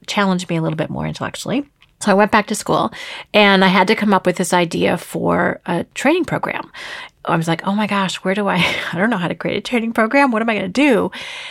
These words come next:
And then I was thinking back to my then sales calls with my clients. And what had happened was clients called me up and said, "Shannon, can you please explain the Strategic Coach program to my team? Because apparently I'm not doing a very good job."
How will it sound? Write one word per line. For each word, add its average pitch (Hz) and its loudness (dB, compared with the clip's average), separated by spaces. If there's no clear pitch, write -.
And 233 6
then 240 6
I 220 6
was 214 4
thinking 277 2
back 208 6
to 196 4
my 175 2
then 175 2
sales 320 6
calls 175 4
with 170 -2
my 170 0
clients. 269 2
And 180 2
what 196 4
had 202 2
happened 277 2
was 175 2
clients 233 0
called - -2
me 170 -2
up - -4
and 202 2
said, 214 0
"Shannon, 269 0
can 262 -2
you 320 0
please 392 2
explain 190 0
the 180 -2
Strategic - -6
Coach 180 -4
program 165 -2
to - -6
my 139 -4
team? 165 -2
Because 180 -4
apparently 190 -4
I'm 170 -2
not 170 -2
doing 170 -4
a 165 -4
very 156 -6
good - -6
job." - -4